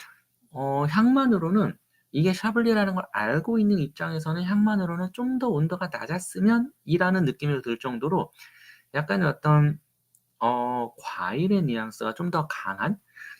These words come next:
제가 생각했던 샤블리는 굉장히 좀 미네랄리티가 팡팡 터지면서 좀 약간 슬림한,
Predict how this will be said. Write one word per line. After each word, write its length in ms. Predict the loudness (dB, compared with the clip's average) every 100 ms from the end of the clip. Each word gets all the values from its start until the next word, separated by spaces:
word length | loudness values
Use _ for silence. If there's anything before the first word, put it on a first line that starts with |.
| _
제가 500 | -2 2 4 4 2 -2
생각했던 480 | -4 -4 -6 -6
샤블리는 420 | -4 -4 -2 -4 -4
굉장히 340 | -2 0 0
좀 180 | -2 -2
미네랄리티가 680 | 0 0 0 -2 -4 -8 -6
팡팡 440 | -6 -6 -6 -6
터지면서 720 | -4 -2 2 2 2 -2 -6 -8 -20 -20 _
좀 260 | -4 -2 -2 _ _
약간 580 | -12 -4 -2 -2 -2 -8 -14 _ _ _ _ -14
슬림한, 760 | 0 4 6 6 6 4 4